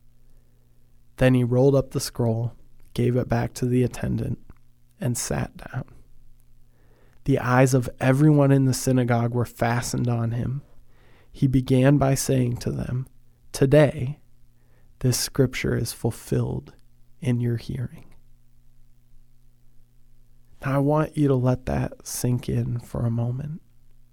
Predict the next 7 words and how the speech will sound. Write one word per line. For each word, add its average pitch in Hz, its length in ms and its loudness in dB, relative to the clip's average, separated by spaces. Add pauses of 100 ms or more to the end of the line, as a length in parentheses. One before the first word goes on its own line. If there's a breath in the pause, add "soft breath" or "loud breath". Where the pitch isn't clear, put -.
(600 soft breath)
because 135 640 2 (1080 soft breath)
when 127 320 0
Jesus 131 600 -2
reads 135 540 -2
from 123 320 -4
this 127 200 -2
scroll, - 720 -6